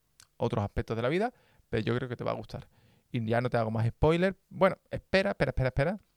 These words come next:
que tengo otro recordatorio antes de dejarte. Recuerda que este jueves veintiséis, este jueves, a las seis de la tarde, en horario de España, tenemos la clase solo para socios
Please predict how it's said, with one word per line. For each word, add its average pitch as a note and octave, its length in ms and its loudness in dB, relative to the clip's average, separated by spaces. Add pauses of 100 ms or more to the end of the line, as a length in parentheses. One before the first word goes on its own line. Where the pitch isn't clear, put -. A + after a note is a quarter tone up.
(100)
que B2+ 80 -4
tengo A#2+ 360 0
otro D3 260 2
recordatorio A#2+ 560 -2 (380)
antes A2+ 260 -2
de G#2 100 -4
dejarte. G#2 440 -6 (480)
Recuerda F3+ 500 0
que E3+ 60 -4
este D3+ 200 -2
jueves A#2+ 440 2
veintiséis, C3+ 680 -4 (100)
este - 140 -16
jueves, C#3 440 0 (460)
a A2+ 160 2
las A2+ 360 -2
seis D#3+ 180 0
de D#3+ 80 6
la A#2+ 100 4
tarde, C3+ 320 2
en D#3 160 -6
horario A2 240 -2
de A2 60 -4
España, C#3 400 -2
tenemos C3 380 -4
la B2+ 100 -2
clase C#3+ 380 -2 (460)
solo C#3+ 240 0
para A#2+ 140 2
socios - 500 -2